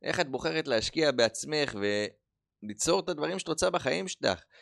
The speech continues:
לפתח את עצמך, להתפתח. התפתחות היא דבר טבעי, אנחנו לא סטטים, אנחנו כל הזמן אמורים להתפתח. זה אחד הדברים שאני מבין מזה לפחות.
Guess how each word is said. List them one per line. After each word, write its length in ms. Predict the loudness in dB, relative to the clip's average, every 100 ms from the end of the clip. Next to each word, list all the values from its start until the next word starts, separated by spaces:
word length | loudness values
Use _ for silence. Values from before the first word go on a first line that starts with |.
| _
לפתח 500 | -6 -2 0 2 2
את 100 | 0
עצמך, 360 | -8 -6 -4 -4
להתפתח. 960 | -6 -6 -4 -4 0 2 2 0 -4 -20 _ _ -20 -14
התפתחות 500 | -14 -6 -6 0 0
היא 80 | 2
דבר 340 | 2 4 2 0
טבעי, 640 | -4 -4 -4 -2 0 -2 _ -6
אנחנו 300 | -4 -2 0
לא 140 | 2 2
סטטים, 760 | 0 2 2 2 -2 -4 -4
אנחנו 240 | -6 -8 -2
כל 140 | 0
הזמן 220 | 0 -2
אמורים 320 | -2 -4 -4
להתפתח. 800 | -4 -4 -6 0 2 2 0 -8 _ -20 -18 -12 -12 -14 _ -8 -8 _ _ _ -2
זה 160 | 4 6
אחד 180 | 6
הדברים 300 | 4 4 4
שאני 260 | 4 4 6
מבין 300 | 6 6 4
מזה 220 | 4 4
לפחות. 580 | 2 0 -2 -2 -4